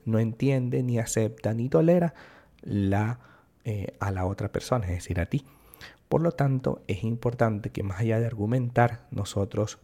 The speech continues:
pongamos nuestras necesidades, ahí sí son necesidades, en primera línea y decir, "Mira, este nivel de frustración yo no lo puedo tolerar y no me parece que sigamos teniendo una relación bajo estos términos.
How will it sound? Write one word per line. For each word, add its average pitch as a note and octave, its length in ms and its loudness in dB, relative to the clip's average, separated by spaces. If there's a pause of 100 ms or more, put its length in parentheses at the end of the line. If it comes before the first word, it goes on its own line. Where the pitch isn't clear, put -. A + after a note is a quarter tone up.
pongamos G2 720 -4
nuestras B2 680 0
necesidades, G2+ 1000 0 (500)
ahí F2 220 -4
sí A#2+ 200 -4
son F2+ 240 -4
necesidades, F2+ 800 -4 (500)
en D#3+ 160 -2
primera A2+ 320 0
línea D#3+ 280 0
y G#2 40 -4
decir, G2 280 -6
"Mira, F2 240 -6 (480)
este - 260 -2
nivel B2 260 2
de A#2+ 100 -2
frustración B2+ 680 -4
yo G2 140 -6
no F#2 120 -6
lo F#2 160 -4
puedo A2 300 0
tolerar B2 520 -2 (440)
y G2+ 140 -4
no G2 180 -2
me G#2+ 140 0
parece B2 500 0
que G#2+ 140 -6
sigamos - 480 -8
teniendo G#2+ 360 -2
una A2 160 -4
relación A2 600 -4
bajo F#2 340 -4
estos - 340 -6
términos. F#2+ 640 -4